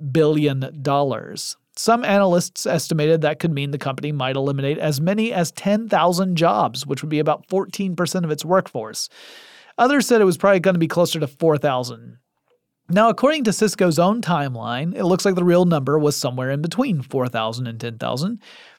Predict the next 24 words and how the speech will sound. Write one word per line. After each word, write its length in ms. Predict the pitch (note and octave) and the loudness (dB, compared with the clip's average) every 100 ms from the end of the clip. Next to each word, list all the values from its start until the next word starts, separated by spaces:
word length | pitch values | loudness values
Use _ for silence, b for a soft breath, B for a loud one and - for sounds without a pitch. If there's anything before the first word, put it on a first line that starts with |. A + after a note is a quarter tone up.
| _ | _
At 140 | - D3 | -6 -2
the 140 | E3 | 0
end 160 | F3 F#3 | 2 2
of 100 | D#3+ | 2
fiscal 340 | F#3+ - F3+ | -2 2 2
year 220 | E3+ E3+ | 2 0
twenty 300 | - F#3 F3 | 0 0 2
eleven, 340 | D#3+ D#3 F#3+ A#3+ | 4 4 2 0
the 80 | |
company 300 | F3+ D#3 C#3+ | 0 0 0
had 240 | C#3+ C3+ C3 | -2 -2 -2
seventy-one 640 | - D3 D#3+ D3+ C#3 C#3 | -2 -2 -2 -2 -4 -4
thousand 480 | C3+ A#2+ A#2+ C#3+ C3+ - | -2 -2 -2 -4 -8 -10
eight 120 | C#3 | -10
hundred 220 | B2 B2 | -10 -12
twenty-five 720 | B2 C3 A#2+ C#3 F3 F#3+ A#2 - | -12 -14 -12 -2 0 0 -2 -8
employees. 640 | D3 B2+ B2 - G1+ - - b b b | -10 -8 -8 -10 -10 -10 -12 b b b
At 100 | D3+ | 0
the 100 | D#3 | 2
end 100 | E3 | 2
of 60 | D3 | 0
the 80 | |
following 400 | C#3 B3 C#4+ G3 | 2 4 4 2
year, 340 | C3+ A#2+ A#2+ | 0 -4 -4